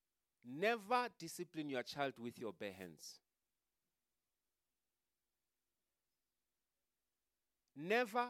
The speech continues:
flesh to flesh. Hmm.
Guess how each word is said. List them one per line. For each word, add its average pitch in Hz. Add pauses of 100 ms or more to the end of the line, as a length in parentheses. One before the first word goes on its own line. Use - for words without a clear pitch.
flesh 180
to 151
flesh. 127 (4000)
Hmm. 101